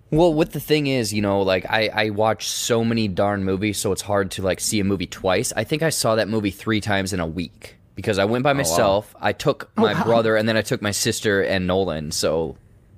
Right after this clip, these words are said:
Speaker 1: like, I saw it three times that <laughs> weekend.
Speaker 2: Wow.
Speaker 3: Damn.
Speaker 1: Yeah.
Speaker 3: Well, there you go, man. Uh, Ready Player One, if you got a question about that movie, ask J-Buck.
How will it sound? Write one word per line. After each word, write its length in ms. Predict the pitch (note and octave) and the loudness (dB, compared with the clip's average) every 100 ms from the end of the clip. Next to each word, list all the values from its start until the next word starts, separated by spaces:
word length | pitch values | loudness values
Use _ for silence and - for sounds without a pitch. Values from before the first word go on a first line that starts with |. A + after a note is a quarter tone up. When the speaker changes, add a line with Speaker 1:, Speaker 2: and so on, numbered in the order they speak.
| - - | -14 -6
Speaker 1:
like, 180 | E2+ | -2
I 100 | F2+ | -2
saw 220 | G#2+ B2+ G2 | 0 0 0
it 80 | |
three 200 | B2 A#2 | 0 -2
times 340 | G#2+ A2 G#2 F#2 | 0 0 -2 -2
that 200 | F2 E2+ | -4 -2
<laughs> 0 | |
weekend. 720 | G#2 A2+ D3+ - - C#3 - - - _ _ - | -2 -2 -4 -4 -6 -6 -12 -18 -20 _ _ -8
Speaker 2:
Wow. 280 | D#2+ F#2 F#2 | -4 -2 -2
Speaker 3:
Damn. 300 | G2 G#2+ - - - - - _ | -2 -2 -6 -12 -14 -20 -20 _
Speaker 1:
Yeah. 340 | G2 F#2 E2+ E2+ _ - _ - _ _ _ _ _ _ _ _ _ _ | -2 0 -2 -6 _ -20 _ -20 _ _ _ _ _ _ _ _ _ _
Speaker 3:
Well, 100 | F3 | -2
there 120 | F#3 F#3+ | 0 2
you 80 | |
go, 160 | F#3 A#3+ | 2 0
man. 260 | F3 F3 - _ _ | 0 -6 -10 _ _
Uh, 380 | G3+ F#3 F#3 F3+ E3+ - - - - - | -2 0 0 -2 -4 -18 -20 -20 -18 0
Ready 180 | G#3+ C#4 | 4 4
Player 220 | C#4 C4+ | 6 6
One, 200 | C4 C#4+ | 6 4
if 100 | A3 | 4
you 60 | A#3 | 4
got 100 | A#3+ | 4
a 20 | |
question 260 | A#3 A#3+ C4+ | 2 0 2
about 120 | A3 | 2
that 180 | A3+ B3 | 4 2
movie, 360 | G#3+ F#3+ G3 - | 2 0 -2 0
ask 320 | G3+ G#3+ G#3+ G#3 | 2 2 -2 -8
J-Buck. 640 | D#3 G3+ A#3+ F#3 D3+ F#3+ | -2 2 2 0 -4 -10